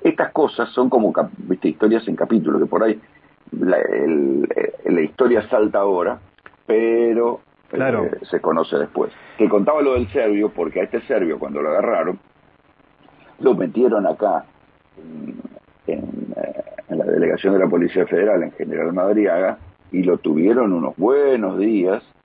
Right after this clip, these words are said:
Speaker 1: sin que se supiera nada. Yo sabía, porque tenía contacto con unos muchachos de narcotráfico de la Federal, me contaron la historia del serbio sin darme detalles.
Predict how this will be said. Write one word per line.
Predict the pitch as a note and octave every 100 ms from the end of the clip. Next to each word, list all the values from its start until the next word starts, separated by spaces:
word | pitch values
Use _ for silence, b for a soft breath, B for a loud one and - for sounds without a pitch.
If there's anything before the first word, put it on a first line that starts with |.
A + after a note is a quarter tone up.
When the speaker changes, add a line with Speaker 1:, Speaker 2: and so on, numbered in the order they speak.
| _ _ _ _ _
Speaker 1:
sin | B2 B2
que | -
se | -
supiera | - D#2 F2 D#2+
nada. | A#2 E2+ -
Yo | - G2+
sabía, | G#2+ B2 C3+ -
porque | D#2 D#2+
tenía | F2 G2
contacto | F2 E2+ F2+ -
con | E2 D#2+
unos | E2+
muchachos | E2 F#2 D#2 D#2+
de |
narcotráfico | D#2 D2+ E2+ - G2 - -
de | D#2
la | D#2
Federal, | G2+ A#2+ B2
me | E2+
contaron | - - G2+ F#2
la | E2
historia | - E2+ E2+
del | G2
serbio | A#2 F2 E2
sin | - G2
darme | G2 G2
detalles. | G2+ G#2+ F#2+ A2